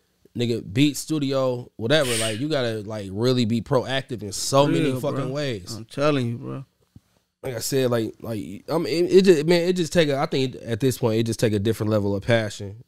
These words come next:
Speaker 2: Definitely.
Speaker 1: For all
Speaker 2: That's
Speaker 1: of that
Speaker 2: first and
Speaker 1: shit.
Speaker 2: foremost, just to
Speaker 1: Yeah.
Speaker 2: have the will to wanna do that shit every day.
Speaker 1: Man, 'cause
Speaker 2: Gotta come from a deeper place.
Speaker 1: Yeah, absolutely. Absolutely.
Speaker 2: For real.
Speaker 1: Man,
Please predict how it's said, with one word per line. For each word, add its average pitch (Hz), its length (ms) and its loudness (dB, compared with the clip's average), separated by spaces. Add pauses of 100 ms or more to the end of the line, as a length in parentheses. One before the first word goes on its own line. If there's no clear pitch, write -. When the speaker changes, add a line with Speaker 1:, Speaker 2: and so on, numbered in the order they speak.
(580)
Speaker 2:
Definitely. 135 500 2
Speaker 1:
For 107 140 -10
all 104 80 -4
Speaker 2:
That's 120 140 4
Speaker 1:
of 110 40 -4
that 139 80 2
Speaker 2:
first 127 200 0
and 117 80 -2
Speaker 1:
shit. 95 80 -6
Speaker 2:
foremost, 135 500 2
just 113 160 -2
to - 40 0
Speaker 1:
Yeah. 131 80 2
Speaker 2:
have 127 80 0
the 127 60 -2
will 147 320 2
to 135 80 -2
wanna 135 220 -2
do 143 160 -4
that 135 180 -2
shit 135 180 -8
every 131 160 -4
day. 127 260 -8 (420)
Speaker 1:
Man, 101 380 -2
'cause 92 380 -6 (240)
Speaker 2:
Gotta - 220 -10
come 135 160 -4
from 127 220 -8
a - 20 -6
deeper 131 320 -6
place. 139 360 -8 (220)
Speaker 1:
Yeah, 101 320 -2
absolutely. 104 540 -4 (260)
Absolutely. 101 560 -4
Speaker 2:
For 69 120 -16
real. 135 540 0 (180)
Speaker 1:
Man, 135 340 2